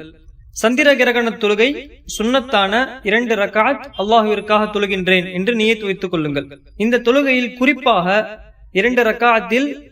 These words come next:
முதல் ரக்காத்தில் முதல் தடவை செய்யக்கூடிய அனைத்தையும் சற்று நீளமாகவும்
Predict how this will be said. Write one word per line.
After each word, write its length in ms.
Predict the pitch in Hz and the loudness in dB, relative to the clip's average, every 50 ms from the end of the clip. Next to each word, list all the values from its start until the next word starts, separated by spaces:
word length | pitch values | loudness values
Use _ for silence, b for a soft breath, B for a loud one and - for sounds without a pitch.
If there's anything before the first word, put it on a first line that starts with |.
| 240 190 | -4 -2
முதல் 260 | 214 214 285 285 285 269 262 | 2 4 4 4 4 2 0
ரக்காத்தில் 640 | 240 - 240 240 233 220 220 220 220 277 302 330 339 349 320 - - 196 196 | 0 2 2 2 2 2 2 -2 0 -2 -2 -2 -2 -6 -12 -14 -8 -6 -2
முதல் 260 | 214 214 285 311 294 285 | 2 4 4 4 4 2
தடவை 280 | 277 254 262 254 262 262 269 - - | 4 4 4 2 2 0 -2 -2 0
செய்யக்கூடிய 460 | 240 240 247 240 240 247 226 226 220 208 196 | 2 2 2 0 -2 -2 0 2 2 2 2
அனைத்தையும் 560 | 208 240 262 226 240 254 247 262 294 311 294 247 240 | 2 0 -2 -2 0 0 2 2 2 0 -2 -2 -4
சற்று 220 | 226 214 - 208 208 214 | -4 -4 -4 -4 -2 0
நீளமாகவும் 680 | 254 285 285 269 233 226 208 190 180 180 214 254 262 | 2 2 2 2 4 4 2 2 2 0 0 -2 -2